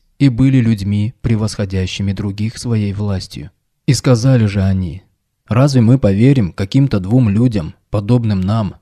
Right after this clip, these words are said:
в то время, когда народ их, потомки Исраила, нам служит, пребывает под нашей властью?»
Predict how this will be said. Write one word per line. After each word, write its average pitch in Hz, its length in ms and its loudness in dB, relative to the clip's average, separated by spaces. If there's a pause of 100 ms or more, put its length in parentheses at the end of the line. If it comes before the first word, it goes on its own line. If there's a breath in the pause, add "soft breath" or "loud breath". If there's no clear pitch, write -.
в - 100 -20
то 113 160 0
время, 110 360 0
когда 107 260 -2
народ 107 440 0
их, 98 260 -4
потомки 101 500 -4
Исраила, 104 560 -4 (240 soft breath)
нам 117 260 0
служит, 117 580 -4 (180)
пребывает 120 500 2
под 123 180 -2
нашей 98 320 -6
властью?» 98 560 -6